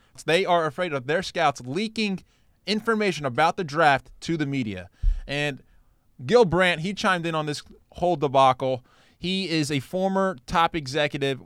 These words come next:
or personnel executive, I should say, of the Dallas Cowboys. And he was with the Cowboys for almost to, almost thirty years. And he tweeted out saying,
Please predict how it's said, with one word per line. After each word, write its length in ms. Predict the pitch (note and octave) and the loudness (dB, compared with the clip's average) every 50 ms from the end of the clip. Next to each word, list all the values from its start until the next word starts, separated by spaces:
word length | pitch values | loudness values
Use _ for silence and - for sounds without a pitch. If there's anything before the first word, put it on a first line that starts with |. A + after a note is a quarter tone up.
| - | -8
or 160 | _ D3+ D3 C#3+ | _ 0 0 0
personnel 480 | - F#3+ G3 F#3 - F#3 E3+ D#3+ D3+ | 2 -2 -2 -2 0 0 2 2 2
executive, 540 | C#3+ B2 A#2+ B2 A#2 A2+ B2+ A#2 A#2 A2 - | 2 0 0 -2 -2 -2 -2 -4 -4 -4 -4
I 80 | A2+ A#2 | -4 -4
should 180 | - A#2+ A2 | -4 -8 -12
say, 340 | - - A#2+ A2+ A#2 A2+ A#2 - _ _ _ _ _ _ _ _ | -10 -6 -4 -4 -4 -4 -6 -12 _ _ _ _ _ _ _ _
of 200 | - E3+ F#3 F#3 | 0 0 2 2
the 60 | G3+ | 0
Dallas 340 | D#3 F3+ E3+ D#3+ D#3+ D#3 - | 2 4 4 4 4 2 0
Cowboys. 640 | - D3+ C3 B2+ B2 A#2+ B2 B2 B2 B2 B2 - - _ _ _ _ _ _ _ _ _ | 0 2 2 2 2 2 0 -2 -2 -2 -6 -10 -16 _ _ _ _ _ _ _ _ _
And 400 | C3 C3+ C3+ C3+ C3+ B2+ A#2+ - _ | -4 -4 -4 -4 -4 -6 -8 -12 _
he 140 | - A3+ C#4 | -8 -6 -2
was 180 | C#4+ B3+ F3 D#3 | 0 0 0 0
with 260 | D3 E3+ G#3 G3 - | 0 -2 -2 -2 -2
the 80 | F3 D3 | -6 -6
Cowboys 600 | - - D3+ C#3+ D3 D3 B2+ A#2+ B2 A#2+ A2+ - | -4 0 2 2 2 2 2 -2 -4 -4 -4 -4
for 240 | - B2 B2 - | -4 -4 -4 -2
almost 320 | - F3+ G3+ G#3 E3+ - - | -2 -2 -2 -2 -4 -4 -6
to, 100 | E3+ B2 - - - _ _ | -8 -8 -10 -16 -20 _ _
almost 520 | F3 G3+ A#3+ A3+ G#3 F#3 E3+ D3 - - _ | -4 -4 -4 -2 -2 -4 -4 -4 -8 -14 _
thirty 240 | - E3 D#3+ D#3 D3 | 0 0 0 0 0
years. 500 | C#3 B2 A#2 G2+ F2 D#2+ - - - - _ _ _ _ _ _ _ _ _ _ _ _ | -4 -4 -6 -6 -8 -14 -18 -20 -20 -20 _ _ _ _ _ _ _ _ _ _ _ _
And 340 | - B2+ C3 C3 C3 B2+ B2 | -8 -6 -4 -4 -4 -4 -4
he 180 | B2 F#3 A3+ A3 | -4 -6 -6 -6
tweeted 420 | - - G#3 G3 F3+ F3+ F3 D3+ | -6 -6 -6 -2 0 0 0 0
out 380 | - C#3 C3+ C3+ C3+ C3+ - - | 0 2 2 4 2 2 -2 -6
saying, 480 | - - C3 C3 C3 C3 B2+ B2 B2 | -8 -6 -4 -4 -2 -4 -4 -6 -8